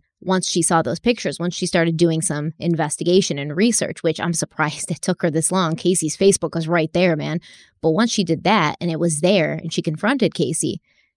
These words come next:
it was like it all came to a head. Casey's like, "There's nowhere to go. I can't deny this. That's my go-to." And Cindy's like, "I finally have proof, and you're gonna answer for this." So I can imagine it was a very volatile conversation.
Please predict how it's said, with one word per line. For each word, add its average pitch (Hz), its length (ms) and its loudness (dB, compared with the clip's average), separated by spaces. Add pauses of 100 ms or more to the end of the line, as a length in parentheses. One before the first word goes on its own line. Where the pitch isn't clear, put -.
it 180 100 0
was 175 100 4
like 175 160 2
it 175 80 2
all 170 140 2
came 175 260 2
to 147 120 0
a 147 80 -2
head. 156 380 -4 (360)
Casey's 185 420 4
like, 165 220 2
"There's 165 180 2
nowhere 143 280 0
to 135 80 -4
go. 151 180 2
I 160 80 2
can't 156 360 -4 (100)
deny 151 400 2
this. 160 240 0
That's 170 240 2
my 151 140 -2
go-to." 175 520 2 (320)
And 175 180 2
Cindy's 185 360 2
like, 170 160 2
"I 160 80 2
finally 170 320 2
have 160 180 -2
proof, 165 480 2
and 180 140 4
you're 185 120 4
gonna 175 180 2
answer 160 420 -4
for 135 120 -6
this." - 340 -6
So 165 200 0
I 160 100 2
can 190 140 -4
imagine 190 400 2
it 151 80 -2
was 165 120 0
a 165 80 0
very 170 440 2
volatile 143 760 -2
conversation. - 840 -4